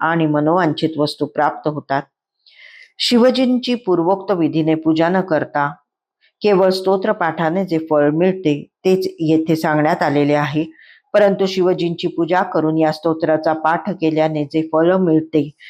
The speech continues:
त्याचे वर्णनच करता येत नाही.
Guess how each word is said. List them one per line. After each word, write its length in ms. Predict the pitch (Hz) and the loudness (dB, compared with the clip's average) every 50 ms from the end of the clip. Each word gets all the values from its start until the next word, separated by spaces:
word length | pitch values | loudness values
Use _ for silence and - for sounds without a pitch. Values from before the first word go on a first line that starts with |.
| - _ _ - | -20 _ _ 0
त्याचे 280 | - 196 190 190 214 214 | 0 0 2 2 2 0
वर्णनच 680 | 185 160 156 151 156 156 160 160 160 139 135 - - | 2 2 0 0 0 0 0 0 -2 -4 -6 -8 -10
करता 360 | - - 170 165 - - 180 | -4 -2 -2 -2 -2 -2 -2
येत 280 | 180 170 160 160 156 160 - | 0 2 2 2 0 0 -4
नाही. 340 | 156 147 151 151 151 143 | -6 -6 -4 -4 -6 -6